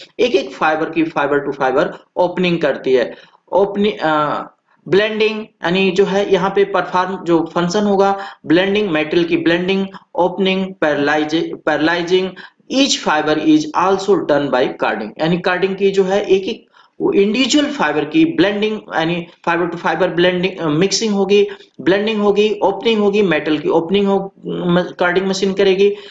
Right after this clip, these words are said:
पैरालाइजिंग फाइबर को जो है पैरालाइज फाइबर को हमारे जो है पैरालाइज होते जाते हैं। Paralyzing of each fiber is also done by carding, ये कार्डिंग के, के द्वारा जो है परफॉर्म किया जाता है। Fiber sheet or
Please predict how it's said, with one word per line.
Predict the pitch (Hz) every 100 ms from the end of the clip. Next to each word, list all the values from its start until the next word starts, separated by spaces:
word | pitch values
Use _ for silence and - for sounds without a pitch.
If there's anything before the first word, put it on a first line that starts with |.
| - _
पैरालाइजिंग | 190 190 202 202 202 220
फाइबर | 202 180 160
को | 165 170
जो | 165 165
है | 160
पैरालाइज | 160 165 151 170 190 196 - - _ -
फाइबर | 156 156 165
को | -
हमारे | 160 156 160
जो | 160
है |
पैरालाइज | 156 - 160 170 202 202
होते | 190 196
जाते | 196 190 196
हैं। | 190 202 202 - - -
Paralyzing | 170 170 185 180 196 208 208 - - -
of | 156
each | 214 220 214 -
fiber | 165 165
is | 165 165
also | - 156 170 170
done | 151 135 127
by | 123 120
carding, | 123 120 131 -
ये |
कार्डिंग | 135 139 135 139 143
के, | 143 135 -
के | 135 - 151
द्वारा | 147 135 139
जो | 147
है | 160
परफॉर्म | 165 190 190 190 196
किया | 208 202
जाता | 202 202 202
है। | - - - - _ _ 220
Fiber | 233 262
sheet | 262 - 247 240 - - -
or | 170 143